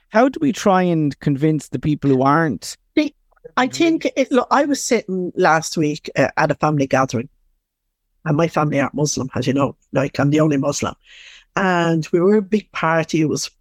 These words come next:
Speaker 2: one of my, uh, family's, uh,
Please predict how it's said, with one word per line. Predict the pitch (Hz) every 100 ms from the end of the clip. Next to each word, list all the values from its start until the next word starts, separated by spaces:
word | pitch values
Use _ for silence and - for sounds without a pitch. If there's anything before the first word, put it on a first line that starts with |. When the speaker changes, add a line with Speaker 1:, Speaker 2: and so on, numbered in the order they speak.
| _ _ -
Speaker 2:
one | 147 156
of | - -
my, | 151 147 147
uh, | - 151 143 135 131 82 143 _ _ _ _ _ _ _ -
family's, | 165 139 127 - -
uh, | -